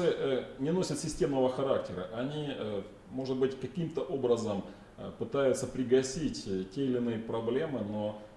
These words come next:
к сожалению, мы это видим даже по, э, заключению экспертов Международного валютного фонда, что сегодня пытаются даже скрыть реальное положение дел в экономике,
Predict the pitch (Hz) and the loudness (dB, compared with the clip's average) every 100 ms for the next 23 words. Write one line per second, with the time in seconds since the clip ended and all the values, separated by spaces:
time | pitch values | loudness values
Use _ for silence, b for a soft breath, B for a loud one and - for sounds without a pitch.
0 | - 127 120 139 175 170 139 120 117 113 | -8 -2 0 0 0 0 0 0 0 0
1 | 101 110 101 107 95 - 104 127 117 101 | -2 -4 -2 0 0 -2 -6 -4 -2 -2
2 | 104 98 95 - 113 104 95 104 95 104 | 0 -2 -4 -4 -2 -2 -2 0 0 0
3 | 113 127 139 127 113 - 127 - 104 107 | -2 -2 0 0 -2 0 0 0 -2 -2
4 | 101 120 110 107 110 120 120 120 135 110 | -2 0 0 0 0 -2 -2 -4 -4 -4
5 | 98 - 98 98 B B B B - - | -4 -6 -6 -6 B B B B -16 -8
6 | 123 160 143 - 131 147 139 127 131 135 | -4 -2 0 0 2 2 2 2 2 0
7 | - 156 170 - 123 143 151 139 131 131 | 0 0 0 -2 0 2 2 0 0 2
8 | 127 123 127 127 120 110 113 131 147 110 | 2 2 0 2 2 2 -2 -2 -2 -6
9 | 85 - | -8 -10